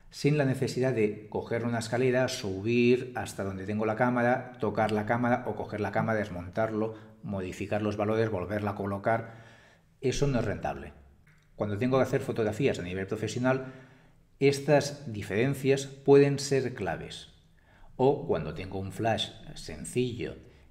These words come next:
y hago un-, una serie de fotografías y una fotografía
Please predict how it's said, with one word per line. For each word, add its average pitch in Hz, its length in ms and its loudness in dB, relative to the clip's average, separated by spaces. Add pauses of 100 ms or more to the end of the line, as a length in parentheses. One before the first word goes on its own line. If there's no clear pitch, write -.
y 123 560 -2 (280)
hago 107 400 -2
un-, 110 200 -4 (100)
una 104 140 -2
serie 104 240 -2
de - 60 -6
fotografías 104 760 -4
y 117 100 -2
una 113 180 0
fotografía 104 680 -2